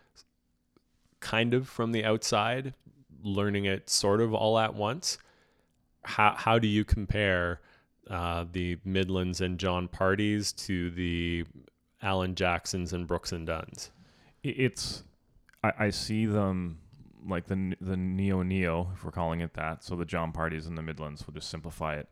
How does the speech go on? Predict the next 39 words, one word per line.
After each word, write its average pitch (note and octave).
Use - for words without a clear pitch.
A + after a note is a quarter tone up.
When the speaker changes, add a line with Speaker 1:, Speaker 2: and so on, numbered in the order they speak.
Speaker 2:
is, F2+
like, G2
just G2
a F2+
really F2+
well-written D#2+
love D2+
letter, D2
you F2+
know, D#2
Speaker 1:
To G2+
Speaker 2:
to -
Speaker 1:
that F2+
era. F2+
Speaker 2:
to A2
that F#2+
era. C#2+
Speaker 1:
Yeah. F#2
Speaker 2:
A-, -
and F2
I G#2
find G2+
it, F#2
it G2+
is A2
so F#2+
cool E2
to E2
look D#2+
at D#2
it D#2
from, D#2
I, F#2+
I, D#2
I'll -
call F#2
it -
looking E2
at, D2+